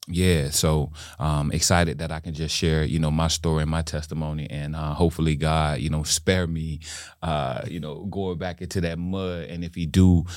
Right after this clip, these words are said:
you know, I just pray that I don't go too deep. I, I, I don't, I don't drown, you know, maybe get, have a straw in my mouth. I can, you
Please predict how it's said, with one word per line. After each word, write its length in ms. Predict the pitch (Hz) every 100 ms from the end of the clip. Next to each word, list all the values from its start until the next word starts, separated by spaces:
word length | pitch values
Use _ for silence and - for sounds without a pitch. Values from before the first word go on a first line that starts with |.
| -
you 80 | -
know, 120 | 80
I 120 | 78 80
just 240 | 80 -
pray 160 | 87 78
that 160 | 76
I 60 | 76
don't 200 | 80 78
go 160 | 78
too 220 | 76 - 82
deep. 260 | 82 73
I, 180 | 76 78
I, 140 | 76 78
I 40 |
don't, 460 | 73 76 78 76 69
I 140 | 76
don't 140 | 76 76
drown, 440 | 85 80 76 71 71
you 100 | 73
know, 240 | 73 71
maybe 240 | 76 76 76
get, 220 | 71 78
have 200 | - 82
a 40 |
straw 320 | 78 - 80 78
in 60 |
my 120 | 78
mouth. 320 | 78 80 78 78
I 100 | 76
can, 180 | 76
you 80 | 78